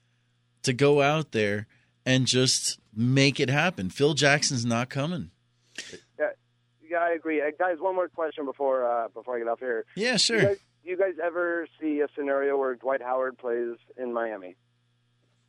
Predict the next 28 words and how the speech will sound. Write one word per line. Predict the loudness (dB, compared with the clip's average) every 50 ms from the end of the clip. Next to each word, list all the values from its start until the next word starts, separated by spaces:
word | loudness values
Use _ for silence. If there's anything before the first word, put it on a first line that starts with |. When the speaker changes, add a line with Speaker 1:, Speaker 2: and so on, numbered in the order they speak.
| -20 -20 _ _ _ _ _ _ _ _ _ 0
Speaker 1:
In | 2 2
a | 4
million | 4 4 6 6 6 6 6 6 6 4 4 0 -4 -6 _ _ _ _ _
years, | -4 0 2 4 4 4 2 0 -2 -2 -2 -2 -2 -4 -6 _ _ _ _ _ _ _ _ _ _ _ _ _ _ _ _ _ _ _
never. | -2 2 4 4 6 6 6 4 2 0 -6 -10 -12 -16 _ _ _ _ _ _ _ _ _ _ _ _ _ _ _ _ _ _ _ _
He | -4 0 2 4
is | 4 4 4 2
not | 2 2 4 4 4 4 4 4 4 2 2 0 -2 -6 -14 _ _ _ _ -6
a | -4 -4
Riley | -2 -2 -2 -2 -2 -2 -2 -4 -4
guy. | -6 -6 -8 -8 -10 -14 -16 -18 _ _ _ _ _ _ _ _ _ _ _ _ -2
We | 0 0 2
could | 4 4 6
have | 6 6
had | 6 4 4 4 4
him. | 2 2 0 -2 -4
A | -2 0
lot | 0 2 2 2 0
of | 0
people | -4 -6 -6 -6 -6 -4
talked | -2 0 0 0 0 -2 -2
about, | 0 4 4 6 6 4 2 0 -6 -18 -20 -20 -20 -20 _
"Hey, | 2 4 6 6 6 4
we | 2 0 0 2 4
should | 4 4 2 0 -4 -4
parlay | 0 4 4 4 4 4 4 2 2 2
Chris | 2 2 2 2 2 2
Bosh | 0 2 0 2 0 -2 -4 -6 -6 -8